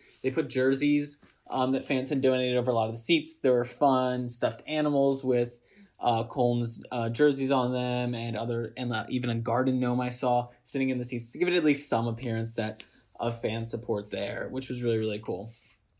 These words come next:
Last headline that I think sort of adds another level to the game is that Mainz's head co-,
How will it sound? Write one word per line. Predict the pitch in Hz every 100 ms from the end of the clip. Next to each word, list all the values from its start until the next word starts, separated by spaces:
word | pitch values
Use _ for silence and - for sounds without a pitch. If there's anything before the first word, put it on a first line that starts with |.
| _ -
Last | 151 151 156 -
headline | 175 180 185 180
that |
I | 180
think | 175 190 180 - - -
sort | - 156
of | -
adds | 151 151
another | 156 143
level | 143 135 139
to | 143
the | 131
game | 135 127
is | 123
that | 131
Mainz's | 131 131 139 139
head | 139 131 127
co-, | 131 131